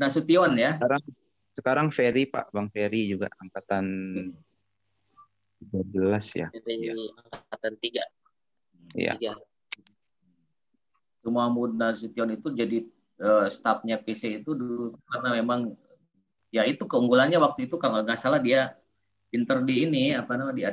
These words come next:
Speaker 1: eh, Microsoft Office.
Speaker 2: Iya.
Speaker 1: Jadi, jadi pengerjaan administrasi yang kayak gitu tuh cepet gitu. Akhirnya ditarik jadi stafnya P C, kemana-mana jadi ada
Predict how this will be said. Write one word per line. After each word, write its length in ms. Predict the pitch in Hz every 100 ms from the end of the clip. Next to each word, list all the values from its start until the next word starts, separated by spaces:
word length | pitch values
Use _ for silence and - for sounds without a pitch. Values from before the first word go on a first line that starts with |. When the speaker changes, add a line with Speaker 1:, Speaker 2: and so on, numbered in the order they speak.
| 101
Speaker 1:
eh, 800 | _ - 101 95 95 95 92 92 - _ _ _ _ _ _
Microsoft 480 | 113 - 143 160 -
Office. 540 | 160 156 156 - - - - - - _ - - - _ _ _ _ _ _ -
Speaker 2:
Iya. 240 | 101 85 - _ _ _ -
Speaker 1:
Jadi, 320 | - 101 113 113 - _ _ _ _ _ _ _
jadi 180 | 104 123
pengerjaan 640 | - 123 113 107 98 113 117
administrasi 960 | 113 104 113 107 - 104 101 - 120 110
yang 100 | 110
kayak 240 | 107 110
gitu 160 | 113 143
tuh 120 | 139 -
cepet 340 | - - - -
gitu. 180 | - - - - - - - _
Akhirnya 300 | 139 151 190 170
ditarik 400 | 156 156 160 - _ _ _ _ _ _ _ _ _ _ -
jadi 140 | 156
stafnya 380 | 151 156 156 156
P 80 | 165
C, 240 | 175 147 -
kemana-mana 640 | 131 135 135 143 160 151
jadi 240 | 135 107
ada 100 | 117